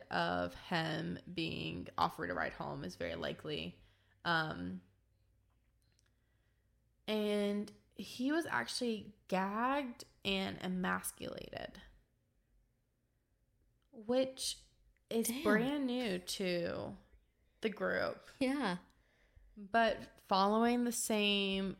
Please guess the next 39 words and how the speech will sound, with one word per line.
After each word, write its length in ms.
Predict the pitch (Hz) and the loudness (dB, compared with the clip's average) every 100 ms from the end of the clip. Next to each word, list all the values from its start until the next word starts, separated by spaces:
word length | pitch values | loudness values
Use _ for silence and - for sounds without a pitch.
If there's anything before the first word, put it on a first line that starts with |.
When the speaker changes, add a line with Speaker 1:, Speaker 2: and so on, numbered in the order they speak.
| - | -6
Speaker 1:
burial, 600 | 185 214 214 180 170 175 | 0 2 2 2 2 0
he 220 | 180 - | -2 -2
was 240 | 180 175 | -2 -2
found 340 | - 190 170 170 | 0 2 2 0
in 80 | 165 | -6
the 60 | |
boat 240 | 165 - - | -4 -4 -4
shed 200 | - - | -4 -4
as 180 | - - | -6 -4
well 280 | - - - | -4 -4 -8
with 80 | - | -8
the 100 | 50 | -6
other 140 | - | -6
bodies. 640 | - - - - - - - _ _ _ _ _ _ _ _ _ _ _ _ _ _ _ _ _ _ _ | -6 -8 -10 -14 -14 -14 -16 _ _ _ _ _ _ _ _ _ _ _ _ _ _ _ _ _ _ _
So 280 | - 277 262 - | 0 2 4 4
almost 520 | 226 269 302 302 - | 4 4 0 -2 0
if 160 | 240 233 | 0 2
these 220 | 233 - | -2 0
bodies 400 | - 185 190 202 | 2 4 2 0
were 80 | 196 | -2
bur-, 300 | 185 175 170 - | 0 0 0 -4
like, 200 | - - | -6 -4
scattered 760 | - - 175 180 208 240 233 - - | -4 2 2 4 4 2 -2 -12 -6
in 100 | 196 | -4
different 300 | 190 190 180 | -2 -4 -4
places, 800 | - 165 180 233 254 269 - - _ _ _ _ _ _ _ - | -2 -4 -2 0 0 0 -6 -10 _ _ _ _ _ _ _ 2
almost 360 | 214 262 269 | 4 4 2
wouldn't 160 | 262 226 | 2 4
be 60 | |
able 120 | 202 180 | 4 4
to 100 | - | 4
tie 200 | 190 202 | 4 4
them 120 | 202 | 2
all 140 | 165 | 0
together. 640 | - 175 180 196 180 170 175 | -4 -2 0 2 2 2 -2
Be-, 120 | 180 | -6
so. 440 | - 202 175 151 151 202 - - - | 2 4 4 2 -2 -8 -18 -20 -6
Speaker 2:
Oh, 60 | 240 | -2
yeah. 300 | 240 233 | 2 0